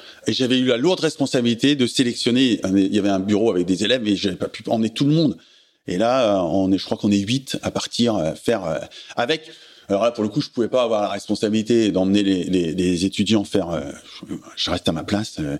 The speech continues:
Et, et le skipper qui nous permet de faire la Sydney-Hobart, Lionel Péan, qui, quelques années auparavant, euh, avait gagné à la Whitbread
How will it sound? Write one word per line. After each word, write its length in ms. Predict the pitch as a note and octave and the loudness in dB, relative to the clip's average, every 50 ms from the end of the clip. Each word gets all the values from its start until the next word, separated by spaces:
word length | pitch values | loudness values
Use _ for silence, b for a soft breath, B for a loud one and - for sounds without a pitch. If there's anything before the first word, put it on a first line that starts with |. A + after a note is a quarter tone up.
| B B B B B B B B B | B B B B B B B B B
Et, 400 | A2+ A#2 A#2 A2 A2 G2+ - - | 0 2 2 2 2 2 0 2
et 20 | A2 | 2
le 120 | C3+ D3+ | 2 2
skipper 460 | - - - D#3 - F#3 E3+ D#3 A#2+ - - - - - - _ - | 0 -2 -6 -2 0 2 2 2 0 -2 -8 -20 -20 -20 -20 _ -6
qui 220 | - - E3 F3 | -2 0 2 2
nous 160 | D#3+ E3 F3 | 2 2 2
permet 340 | - - - C#3 C#3+ C#3+ C3 A#2 | 2 0 0 0 0 0 -2 -2
de 60 | - | -2
faire 160 | - A2 G2+ | -2 -2 -2
la 80 | G2+ F#2 | -2 -4
Sydney-Hobart, 580 | - - G2 F2 F2+ F2+ E2+ A2+ D3 - - - - _ _ _ _ _ _ _ _ _ _ _ _ - | -4 -4 -2 -2 0 0 0 -2 -2 -4 -10 -20 -20 _ _ _ _ _ _ _ _ _ _ _ _ 0
Lionel 480 | G#2 G2+ G#2+ G#2 F#2+ G2 G#2+ A2+ A2 - | 2 2 4 4 4 2 2 0 0 -2
Péan, 260 | G#2+ G2 F2 D2 - _ _ _ _ _ _ _ _ _ _ _ _ - | -2 -2 -2 -4 -8 _ _ _ _ _ _ _ _ _ _ _ _ -14
qui, 420 | - - A#2+ A2+ A#2+ A#2 G2 - - | -8 -4 -4 -2 -2 -2 -4 -4 -4
quelques 380 | - C#3+ - - C#3+ B2+ A#2 | -4 -4 -2 0 -2 0 0
années 300 | B2+ A#2 A#2+ A#2+ A#2+ G#2+ E2 - | 0 0 0 0 0 0 -2 -2
auparavant, 640 | G2 - A2 F2+ F2 F#2 G2+ A2 C3+ D3+ E3 E3+ E3 B B B B B - | -4 -2 -4 -4 -4 -4 -2 -2 0 0 0 -2 -4 B B B B B -6
euh, 220 | E2+ F2+ F#2+ F#2 E2+ | -2 -2 -2 -2 -2
avait 160 | - F#2+ F#2+ | -2 -2 0
gagné 220 | G2 A2 A2 A#2 | 0 2 2 2
à 20 | A2+ | 2
la 80 | G#2+ | 0
Whitbread 520 | F#2+ G2 G2 G#2 G#2 A#2+ C3 B2+ A#2 G2+ | 0 -2 -2 0 0 0 0 0 -2 -6